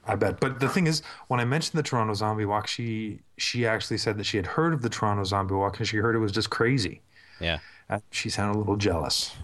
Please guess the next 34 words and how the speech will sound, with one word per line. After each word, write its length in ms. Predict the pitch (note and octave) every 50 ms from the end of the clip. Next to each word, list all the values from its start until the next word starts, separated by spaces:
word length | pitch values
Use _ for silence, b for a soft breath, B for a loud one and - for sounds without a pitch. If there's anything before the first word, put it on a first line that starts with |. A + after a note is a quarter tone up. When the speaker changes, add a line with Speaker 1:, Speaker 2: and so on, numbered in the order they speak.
| -
Speaker 2:
Well, 240 | - B2 B2+ B2 B2
Speaker 1:
That's 140 | - C3+ -
Speaker 2:
I, 100 | A2+ C#3
Speaker 1:
okay. 280 | D#3 D#3 - D#3+ C#3 - -
Speaker 2:
I 140 | G2+ G#2+ A2
just 220 | A#2+ C#3+ C#3 -
happened 300 | - B2+ B2 - C3 B2
to 40 | A#2
be 100 | A#2+ A#2
looking 300 | A2+ A#2+ A2+ A#2+ A2+ G#2+
it 80 | G#2
up 140 | G#2+ G#2 -
online 420 | A2+ G2+ G2+ G2 G2+ G#2 G2 G2+ G#2
before 380 | F#2+ - - - G2 G2 G2
we 120 | G2 G2 F#2
called 320 | - - G#2 G2 F#2+ F#2
you, 360 | G2+ G#2 G#2 F#2 F2+ F2 G2 -
and 360 | F#2+ F2+ F2+ F2+ F2 F2+ F2
it 160 | D#2+ D2+ E2+
Speaker 1:
Yeah. 60 | F2 F2
Speaker 2:
said 200 | - G#2 G2 F#2+
that 120 | F#2+ -
last 320 | - F#2+ F#2+ G2+ G#2 - -
year 140 | G#2 G#2 G2+
there 100 | G2 F#2
were 80 | F2+ E2+
six 380 | - - - B2 A2+ - -
thousand 500 | - - G2+ F#2 F#2+ G2 F#2+ G2 F#2+ -
people 340 | - F#2+ F#2+ - - E2+ D#2
at 120 | D#2 -
it. 160 | - - - -
So, 220 | - D#2+ D#2 E2
yeah, 200 | E2 F2 F#2+ F#2
it's 320 | D#2+ F#2 - - - -